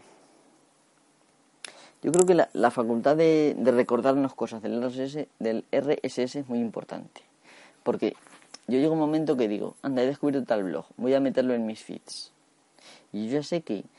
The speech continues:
aunque me pase tres meses sin, sin entrar a ese blog, llegará un momento que veré mis feeds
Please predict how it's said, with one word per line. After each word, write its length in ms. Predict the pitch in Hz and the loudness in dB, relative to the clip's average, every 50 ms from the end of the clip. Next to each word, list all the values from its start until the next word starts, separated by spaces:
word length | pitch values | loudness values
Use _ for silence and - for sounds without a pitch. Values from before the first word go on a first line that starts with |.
| - _ _ _ | -20 _ _ _
aunque 240 | - 113 104 98 98 | -12 -12 -8 -6 -6
me 140 | 104 104 - | -6 -4 -4
pase 240 | - 143 143 165 | -4 -4 -4 -4
tres 200 | 147 - 151 151 | -4 -4 -4 -4
meses 300 | 147 156 151 143 143 131 | -4 -8 -8 -10 -12 -14
sin, 480 | - - - - - 104 101 98 95 98 - - | -16 -18 -18 -14 -12 -10 -10 -10 -10 -12 -14 -16
sin 240 | - - - 92 98 | -16 -14 -10 -10 -10
entrar 200 | 95 90 110 120 | -8 -4 -4 -4
a 40 | 135 | -4
ese 140 | - 147 | -2 -4
blog, 260 | 147 147 135 139 147 - _ _ _ _ _ _ - - - _ _ | -4 -2 -2 -4 -6 -8 _ _ _ _ _ _ -20 -20 -20 _ _
llegará 260 | 92 107 101 113 113 | -2 0 2 2 2
un 60 | 117 | 2
momento 300 | 139 160 170 151 135 120 | 0 0 0 2 2 0
que 100 | 98 110 | 2 0
veré 280 | 104 98 95 95 95 117 | -4 -4 -4 -4 -2 -2
mis 220 | 139 151 151 - | -2 -4 -6 -6
feeds 500 | - - 147 143 156 - - - - - | -6 -4 -4 -4 -6 -10 -18 -20 -20 -20